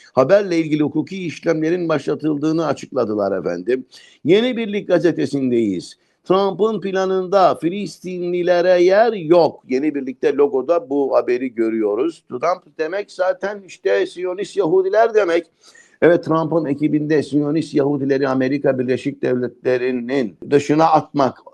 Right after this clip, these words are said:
için çırpınan adamlar var ama çok keskin Siyonist Yahudiler de var. Dolayısıyla Trump şu anda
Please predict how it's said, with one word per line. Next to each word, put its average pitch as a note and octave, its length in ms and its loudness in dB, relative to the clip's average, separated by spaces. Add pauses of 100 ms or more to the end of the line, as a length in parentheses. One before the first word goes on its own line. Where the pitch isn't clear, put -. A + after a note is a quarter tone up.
(600)
için C#3 460 0
çırpınan D3 520 2
adamlar C#3 500 4
var E3+ 420 2
ama - 240 2
çok G3 240 0
keskin F#3 340 -8
Siyonist E3+ 460 -4
Yahudiler E3+ 540 2
de D3 80 4
var. B2 280 4 (420)
Dolayısıyla E3 440 4
Trump F3+ 320 0
şu E3+ 160 4
anda C3 380 2